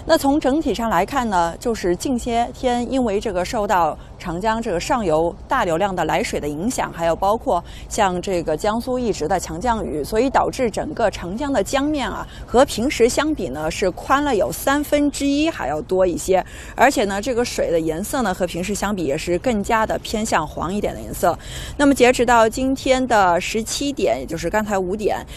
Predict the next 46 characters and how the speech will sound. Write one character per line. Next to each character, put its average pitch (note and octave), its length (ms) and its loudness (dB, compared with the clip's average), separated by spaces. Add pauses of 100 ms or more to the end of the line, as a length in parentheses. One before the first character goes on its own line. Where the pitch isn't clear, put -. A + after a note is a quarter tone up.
(160)
呃， D#3+ 420 -2
目 C4+ 160 2
前 F3+ 240 -2
长 F#3 220 -4
江 A#3+ 240 2
南 F#3+ 160 0
京 B3+ 180 0
站 A#3+ 220 0
测 - 160 -6
得 D#3+ 120 -2
的 F#3 120 -2
水 - 220 -4
位 F3+ 160 2
呢， E3 120 -4
是 G3 140 -6
达 F3 200 -4
到 G#3 140 0
了 D#3 100 -2
十 G3 220 0
点 G3+ 240 -2
零 E3+ 180 -2
七 D4+ 240 -4
米， A#3+ 240 -2 (300)
超 D4+ 300 6
过 C#4+ 240 4
了 D#3+ 140 4
这 G3+ 180 0
个 D#3 220 0
警 C#3+ 360 -4
戒 B3+ 240 2
水 D3+ 160 -4
位 D#3+ 100 0
线 G3 220 -2
八 B3 180 0
点 D#3+ 160 -2
七 B3 220 -2
米 G#3 200 -2
有 - 180 -2
一 C#4+ 180 0
米 F3+ 200 0
多 E3+ 220 2
的 B2+ 160 -2
这 - 140 -6
么 - 80 -4
一 B2+ 160 -6
个， C#3+ 240 -4